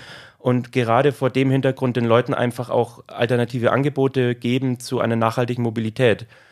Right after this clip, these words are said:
Und, ähm, dann macht es einfach Spaß. Also dann macht der Klimaschutz Spaß, wenn ich jetzt, ähm, von, von, äh, Tierstein nach Selb pendel oder von, äh, Tröstau nach Wunsiedel über den Brückenradweg,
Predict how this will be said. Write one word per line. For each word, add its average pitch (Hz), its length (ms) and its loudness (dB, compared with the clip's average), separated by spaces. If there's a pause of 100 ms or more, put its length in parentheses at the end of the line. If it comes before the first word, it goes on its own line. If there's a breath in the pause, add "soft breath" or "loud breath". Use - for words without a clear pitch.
(240 soft breath)
Und, 113 460 0
ähm, 110 400 0
dann 98 160 -2
macht - 200 -8
es 113 120 -4
einfach 92 240 -6
Spaß. 151 360 -4
Also 110 160 -4
dann 110 160 4
macht 110 200 0
der 117 60 -2
Klimaschutz 120 440 0
Spaß, 165 360 -2
wenn 113 120 -2
ich 110 140 -4
jetzt, - 320 -4
ähm, 110 340 -2 (340 loud breath)
von, 113 440 0
von, 110 320 0
äh, 104 380 4
Tierstein 123 500 0
nach 117 100 2
Selb 117 300 0
pendel 147 480 6
oder 120 260 4
von, 113 400 2
äh, 113 140 0
Tröstau 127 400 0
nach 113 160 2
Wunsiedel 147 340 2
über 135 160 4
den 131 180 2
Brückenradweg, 123 880 0